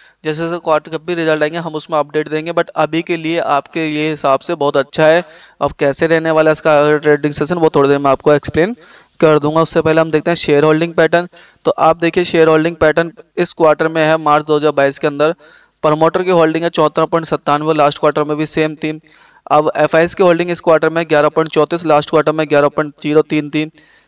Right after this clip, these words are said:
साथ ही साथ डीआईएस की होल्डिंग सेम है, पाँच पॉइंट तिरपन, और पब्लिक की होल्डिंग आठ पॉइंट पन्द्रह पर, पन्द्रह। तो ये देखिए, इतने परसेंटेज के हिसाब से बस इस क्वार्टर में एक चीज़ देखने को मिली है, एफ़आईएस ने अपनी होल्डिंग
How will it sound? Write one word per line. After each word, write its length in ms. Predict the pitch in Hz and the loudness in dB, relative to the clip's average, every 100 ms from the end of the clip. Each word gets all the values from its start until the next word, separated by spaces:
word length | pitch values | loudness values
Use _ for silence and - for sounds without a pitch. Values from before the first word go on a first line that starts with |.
| - | -10
साथ 200 | - 165 | -2 0
ही 120 | 185 | 0
साथ 60 | 185 | -2
डीआईएस 360 | 165 165 160 | 2 2 2
की 80 | - | 2
होल्डिंग 280 | 165 160 165 | 2 2 -4
सेम 300 | - 165 165 | -2 0 0
है, 80 | 165 | 0
पाँच 280 | 160 156 | 2 0
पॉइंट 200 | - 160 | -2 -6
तिरपन, 360 | 151 151 - 165 | -2 -2 0 -4
और 200 | - 151 | 0 0
पब्लिक 340 | - 147 156 | 2 0 0
की 80 | 160 | 0
होल्डिंग 320 | 156 147 165 160 - | 2 2 -2 -8 0
आठ 180 | 147 143 | 0 0
पॉइंट 240 | - 180 | -4 -6
पन्द्रह 240 | 160 143 143 | -6 -4 -4
पर, 160 | - 127 - _ - | -6 -10 -16 _ -10
पन्द्रह। 280 | 147 135 127 _ - _ _ _ | -8 -6 -8 _ -20 _ _ _
तो 160 | - 175 | -8 -6
ये 120 | 180 | -6
देखिए, 300 | 185 180 202 | -6 -4 -4
इतने 220 | 185 - | -4 -10
परसेंटेज 400 | 190 180 185 180 | -8 -8 -8 -12
के 60 | 175 | -10
हिसाब 260 | 180 175 160 | -2 -2 0
से 120 | 185 | -2
बस 200 | 185 - | -4 -4
इस 140 | 185 - | -8 -2
क्वार्टर 320 | 180 160 170 | 0 2 0
में 100 | 180 | -4
एक 60 | |
चीज़ 140 | - 180 | -2 -2
देखने 200 | 170 170 | -2 -2
को 40 | |
मिली 160 | 170 175 | -2 0
है, 80 | 160 | 0
एफ़आईएस 340 | 156 160 - | 2 0 0
ने 40 | |
अपनी 160 | 175 180 | -4 0
होल्डिंग 340 | 151 151 202 | 0 2 -2